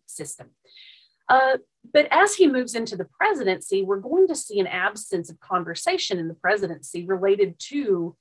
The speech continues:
the laws around enslavement, um, social practices around enslavement. It's almost a non-issue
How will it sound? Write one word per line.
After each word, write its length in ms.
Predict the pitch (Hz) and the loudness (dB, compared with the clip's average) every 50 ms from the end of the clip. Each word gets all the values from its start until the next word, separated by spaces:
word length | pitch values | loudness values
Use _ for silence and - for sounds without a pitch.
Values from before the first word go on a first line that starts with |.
| _ _ _ _ | _ _ _ _
the 140 | 196 185 190 | 0 0 2
laws 440 | 190 190 208 220 247 262 254 247 254 | 4 6 6 8 6 6 4 0 -4
around 340 | 220 220 214 208 208 202 | -2 0 0 0 0 0
enslavement, 880 | 208 202 202 202 - - - 196 185 185 196 196 196 196 190 185 170 - - _ _ _ _ _ _ - | -2 -2 -2 -4 -6 -4 -2 -2 0 0 -2 -2 0 0 0 0 0 -6 -14 _ _ _ _ _ _ -4
um, 460 | 170 165 165 156 147 135 143 143 - _ _ _ _ _ - - _ _ _ 135 | -4 -2 -2 -4 -6 -6 -8 -12 -12 _ _ _ _ _ -20 -20 _ _ _ _
social 440 | - - - 262 262 277 294 262 | -14 -2 2 2 2 2 0 -8
practices 640 | 233 - - 208 202 202 - 208 202 - 214 202 190 196 | -4 0 2 2 2 0 -4 -10 -6 -2 -2 -2 0 -2
around 420 | 185 180 180 180 175 175 180 185 | -4 -2 -2 -2 0 -2 -2 -2
enslavement. 800 | - 175 185 190 - - - - 170 170 185 180 170 160 151 143 | -4 -4 -6 -6 -6 -10 -6 -2 -2 -2 -2 -4 -6 -8 -8 -4
It's 160 | - 196 196 233 | -4 0 4 4
almost 320 | 233 233 220 220 - - | 4 4 2 -2 0 -2
a 40 | 196 | 0
non-issue 720 | 196 190 175 175 175 170 170 165 - - - 151 151 139 | 2 2 2 0 0 -2 -4 -8 -10 -12 -12 -12 -12 -14